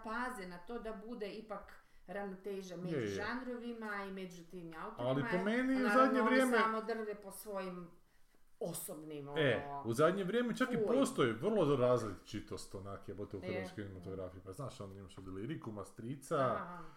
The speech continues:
Speaker 2: e, Dnevnike Paul-, Dnevnik Pauline P, znaš, ono...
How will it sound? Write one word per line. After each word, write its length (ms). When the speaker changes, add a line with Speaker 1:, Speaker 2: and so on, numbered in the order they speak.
Speaker 2:
e, 60
Dnevnike 520
Paul-, 340
Dnevnik 360
Pauline 440
P, 160
znaš, 420
ono... 340